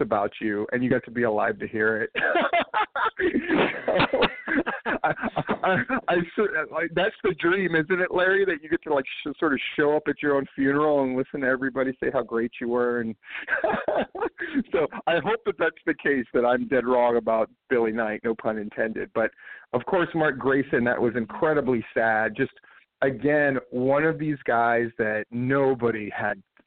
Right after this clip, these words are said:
a cross word with. I mean, that guy, you know, the Will Grayson Memorial, he was the original guy. I, I, I always feel like all these people who are always like, "Oh, I wanna bring Georgia wrestling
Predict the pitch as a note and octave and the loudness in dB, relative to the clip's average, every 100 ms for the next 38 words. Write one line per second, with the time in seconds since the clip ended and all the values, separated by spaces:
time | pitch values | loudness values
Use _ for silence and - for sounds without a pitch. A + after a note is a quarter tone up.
0 | - A2 - - A#2 G#2+ - G2 G2+ G2+ | -20 -18 -10 -2 0 0 -4 -8 -6 -6
1 | G2+ F#2 F#2+ D#2+ - _ _ - A2 G#2+ | -8 -10 -14 -14 -18 _ _ -4 0 0
2 | A2 C3 B2 A#2+ A#2+ A#2 A2+ A#2+ A#2 G#2+ | 2 2 2 2 4 2 0 -4 -4 -4
3 | G2+ - - - - - _ - B2 C#3+ | -8 -14 -20 -20 -20 -20 _ -2 2 2
4 | C#3+ C3 C3+ - C3 B2 A#2 A#2+ A#2+ A#2+ | 2 2 2 0 0 0 2 2 4 4
5 | A#2 A2+ _ - - A#3+ C4 B3 - F3+ | 2 0 _ -12 -4 -2 2 0 0 2
6 | D3+ C3 A2+ C#3 C#3 D#3 C#3 A2+ A2+ A2+ | 2 2 2 2 0 0 -2 0 0 2
7 | A2+ A2+ - D#3 - D#3 - D#3 E3+ F#3 | 0 -2 -2 -2 -2 -4 0 2 2 2
8 | F#3 G#3 G#3+ - C#3+ D#3+ C3+ A#2 - A#2 | 0 -2 -4 -6 -2 0 2 0 -2 0
9 | C#3 D#3 D#3+ D#3+ C3+ _ - C3+ - A#2 | 2 2 -2 -8 -10 _ -2 -2 2 0
10 | B2+ A#2 A2+ A2+ G#2 G2 - F3 D#3 C#3+ | 2 2 2 0 -4 -4 0 2 4 4
11 | D#3 E3 D3 C3+ D3 C3+ C#3 C#3+ C3 C3 | 2 2 0 0 -4 -2 0 0 0 -2
12 | B2+ C3+ | -2 -4